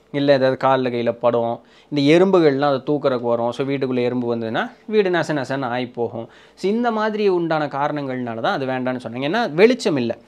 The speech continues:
அது கீழே கிடந்தாலும் நமக்கு தெரியாது அப்படின்னு சொல்லக்கூடிய அந்த ஒரு காரணத்திற்காக தான். மித்தபடி வேற ஒண்ணும் இல்லை. தவிர, <clears throat> இந்த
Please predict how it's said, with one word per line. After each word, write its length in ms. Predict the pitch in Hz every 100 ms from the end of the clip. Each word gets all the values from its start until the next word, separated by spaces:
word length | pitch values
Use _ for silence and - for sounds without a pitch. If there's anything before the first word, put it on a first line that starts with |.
| _
அது 120 | - 147
கீழே 220 | 185 190
கிடந்தாலும் 240 | 156 175
நமக்கு 280 | 226 160 131
தெரியாது 720 | 143 147 131 107 113 113 104 -
அப்படின்னு 280 | 139 135 143
சொல்லக்கூடிய 420 | 131 117 117 143
அந்த 120 | 123
ஒரு 80 | 113
காரணத்திற்காக 580 | 113 117 117 113 107 110
தான். 220 | 147 240 _ _ _ _ _
மித்தபடி 500 | 139 143 123 120 180 - _
வேற 300 | - 120 120
ஒண்ணும் 300 | 113 123 139
இல்லை. 480 | 120 110 117 123 170 - - - _
தவிர, 520 | 165 202 190 151 202 - _ _ -
<clears throat> 520 | 175 - 180 143 -
இந்த 500 | 180 175 165 160